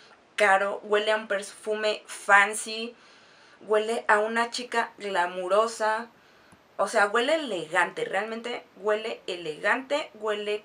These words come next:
como algo clásico, como glamuroso, a la misma vez es dulce. La nota más que más se nota es la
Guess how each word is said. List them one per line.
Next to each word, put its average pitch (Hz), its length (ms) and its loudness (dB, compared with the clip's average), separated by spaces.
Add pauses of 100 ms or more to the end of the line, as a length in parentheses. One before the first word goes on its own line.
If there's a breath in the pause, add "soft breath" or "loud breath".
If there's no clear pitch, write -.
como 190 400 -10 (280)
algo 202 340 -4 (140)
clásico, 226 720 -2
como 190 260 -6
glamuroso, 180 920 -4
a 208 60 2
la 190 180 -2
misma 214 440 -4
vez 208 300 -4 (480 loud breath)
es 214 280 0 (180)
dulce. 226 760 -4
La 208 300 0
nota 233 380 0
más 226 840 -2
que 220 160 -6
más 226 240 -2
se 240 100 -6
nota 220 400 -2
es 190 240 -8
la 208 320 0